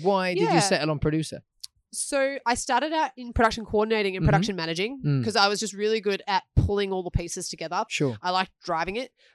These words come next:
Speaker 2: but I used to get, and this is probably my ego talking,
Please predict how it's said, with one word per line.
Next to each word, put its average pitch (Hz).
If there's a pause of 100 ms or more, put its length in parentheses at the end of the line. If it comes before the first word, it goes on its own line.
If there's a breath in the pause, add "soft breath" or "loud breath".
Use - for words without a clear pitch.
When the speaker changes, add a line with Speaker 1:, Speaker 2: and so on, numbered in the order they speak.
(100)
Speaker 2:
but -
I -
used 190
to -
get, 185 (560)
and 196
this 208
is 208
probably 202
my 170
ego 175
talking, 196